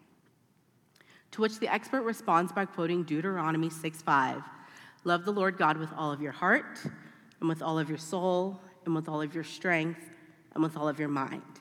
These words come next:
He also quotes Leviticus nineteen eighteen, which reads, "Love your neighbor as yourself." Jesus basically says, "Congratulations, you've passed, go do that."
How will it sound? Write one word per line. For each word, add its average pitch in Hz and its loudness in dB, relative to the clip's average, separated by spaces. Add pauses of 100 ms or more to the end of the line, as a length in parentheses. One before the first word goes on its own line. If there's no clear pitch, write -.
(640)
He - -4
also 190 -2
quotes 185 -4
Leviticus 160 -2
nineteen 165 0
eighteen, 151 -2 (280)
which - -4
reads, 170 -2
"Love 160 2
your 190 2
neighbor 160 0
as 147 -2
yourself." - -10 (1500)
Jesus 190 -2
basically 180 0
says, 143 -2 (240)
"Congratulations, 214 4
you've 170 0
passed, 170 6 (460)
go 156 2
do 143 0
that." 131 -2